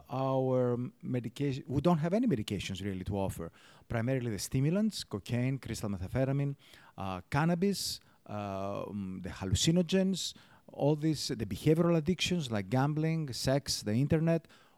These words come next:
all these addictions for which we do not have any medications to offer to our patients, but we do have wonderful psychotherapies and counseling that help our patients stay sober. So, bottom line here,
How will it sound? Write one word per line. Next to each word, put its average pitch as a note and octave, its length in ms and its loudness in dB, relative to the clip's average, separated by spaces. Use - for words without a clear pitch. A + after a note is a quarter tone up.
all D#3+ 180 2
these D#3 160 -2
addictions C#3+ 480 -2
for A#2+ 200 -4
which B2 300 -4
we G#2+ 80 -4
do G#2 160 -2
not D3 240 0
have A2+ 260 -6
any A2+ 140 -2
medications G#2+ 720 2
to A2+ 120 0
offer A2 260 2
to G2+ 100 -2
our F#2+ 100 0
patients, E3 400 2
but C#3 160 -6
we D#3+ 140 -4
do A3 240 0
have B2+ 340 -4
wonderful B2 460 0
psychotherapies A#2 720 -2
and G2 160 -8
counseling G2 580 0
that G#2 200 -4
help G#2+ 220 -4
our G2 80 -4
patients G2 480 -6
stay F2+ 260 -6
sober. E2+ 420 -4
So, B2 340 6
bottom D#3 300 4
line D#3 240 2
here, D3 380 0